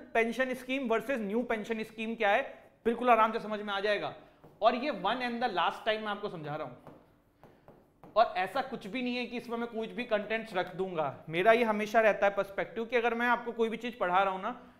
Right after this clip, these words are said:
तो ऐसा कुछ नहीं कि जो हमारे course के बच्चे उनके लिए अलग, आपके लिए अलग। उस ट-, पर्टिकुलर topic के अंदर सब कुछ आपको बताऊंगा, चाहे जहां से जो भी पूछ लिया जाए। तो आज के session में हम old pension scheme क्या है पहले ये समझेंगे, फिर हम समझेंगे कि new pension scheme क्या है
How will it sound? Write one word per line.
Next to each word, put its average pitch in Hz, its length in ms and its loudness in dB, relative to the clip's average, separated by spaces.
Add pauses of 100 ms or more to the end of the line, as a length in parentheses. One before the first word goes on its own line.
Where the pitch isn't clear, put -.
(100)
तो 240 60 4
ऐसा 226 280 6
कुछ 247 220 -6
नहीं 240 140 -2
कि 247 60 -4
जो 247 80 -2
हमारे 233 200 0
course 208 300 -4
के 220 80 -4
बच्चे 214 280 -2
उनके 208 180 -4
लिए 202 100 4
अलग, 196 180 2
आपके 165 260 0
लिए 143 80 -6
अलग। 131 160 -12 (560)
उस 302 320 0
ट-, 233 40 2
पर्टिकुलर 220 600 6
topic 226 400 2
के 226 80 0
अंदर 226 220 0
सब 214 320 0
कुछ 240 160 -4
आपको 214 200 2
बताऊंगा, 208 360 -2
चाहे 240 220 2
जहां 190 280 -2
से 202 120 -4
जो 180 160 -2
भी 196 140 -6
पूछ 180 240 -8
लिया 151 180 -4
जाए। 127 220 -10 (380)
तो 294 60 8
आज 190 320 6
के 302 100 -6
session 226 320 -2
में 202 280 -6 (240)
हम 247 320 -2
old 285 260 2
pension 254 320 0
scheme 247 300 -4
क्या 247 120 2
है 247 60 -2
पहले 202 200 2
ये 160 180 -4
समझेंगे, 220 600 -6 (240)
फिर 285 120 0
हम 285 100 0
समझेंगे 247 340 -4
कि 277 140 -2
new 240 220 -2
pension 240 380 -4
scheme 233 320 -6
क्या 233 140 0
है 269 360 -4